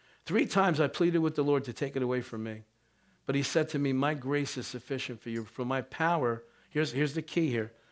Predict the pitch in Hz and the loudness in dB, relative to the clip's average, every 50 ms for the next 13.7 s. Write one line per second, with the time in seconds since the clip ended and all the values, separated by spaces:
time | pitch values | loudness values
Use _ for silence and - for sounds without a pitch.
0 | _ _ _ - 135 135 151 175 190 175 - - 151 143 143 135 135 131 - 127 | _ _ _ -4 0 2 2 2 2 0 0 2 4 4 4 4 2 2 0 -2
1 | 123 120 131 131 127 120 - - - 151 147 147 - - - - 117 117 117 127 | -4 -2 -2 -2 -2 -2 -4 -4 -2 -2 -2 -2 -4 -10 -8 -8 -8 -6 -4 -6
2 | 127 127 123 117 110 107 104 - - - - _ _ _ _ _ _ - _ _ | -6 -6 -8 -10 -10 -10 -10 -10 -10 -12 -14 _ _ _ _ _ _ -20 _ _
3 | _ _ _ _ _ - 165 190 185 190 180 165 160 170 175 170 151 139 120 123 | _ _ _ _ _ 0 2 2 2 4 6 8 8 8 8 4 4 2 4 4
4 | 156 170 160 - - - 151 147 147 139 143 143 135 127 131 131 143 151 160 151 | 4 6 4 2 0 0 0 2 2 2 2 0 0 0 0 0 2 2 2 2
5 | 135 131 120 131 131 135 127 127 123 120 131 143 143 - - 123 113 - - 127 | 0 0 2 2 0 -2 -2 -4 -4 -2 -2 -4 -4 -4 -6 -8 -6 -6 -6 -6
6 | 113 - - 131 123 131 131 123 - - 147 147 160 160 - - - 156 143 139 | -4 -4 -4 -2 -2 -2 -2 -4 -2 0 2 2 2 2 -2 -4 -2 0 2 2
7 | 127 120 110 104 - - _ _ _ _ _ - 131 123 120 123 139 139 135 - | 2 2 0 -2 -8 -16 _ _ _ _ _ -4 -4 -2 0 2 2 0 0 0
8 | - - 117 110 107 107 107 107 107 107 - _ _ _ _ _ _ _ _ _ | -4 -4 -4 -4 -4 -6 -8 -10 -12 -14 -18 _ _ _ _ _ _ _ _ _
9 | - 143 143 147 160 143 131 151 151 147 139 131 - - 135 117 - - - 151 | 0 2 2 4 4 2 0 0 2 2 2 0 0 -4 -6 -6 -6 -2 2 2
10 | 156 165 156 - - - - 156 139 131 127 131 - 123 135 135 131 127 131 123 | 2 2 2 -2 -4 -2 0 2 2 2 2 0 0 -2 -2 0 0 0 0 2
11 | 131 139 143 143 - 127 123 120 120 135 139 - - 131 123 - - 120 113 107 | 2 2 2 0 -2 -6 -6 -4 -4 -4 -6 -6 -8 -8 -8 -6 -6 -8 -8 -8
12 | 107 127 123 127 123 - 151 147 139 - - - 127 120 117 - - 120 120 120 | -8 -8 -6 -6 -4 -2 -2 -2 -2 -2 -2 -2 0 -2 -2 -4 -6 -10 -10 -10
13 | 113 110 139 139 139 131 - - - 127 110 - - | -8 -4 -2 0 0 -2 -4 -6 -6 -6 -6 -8 -12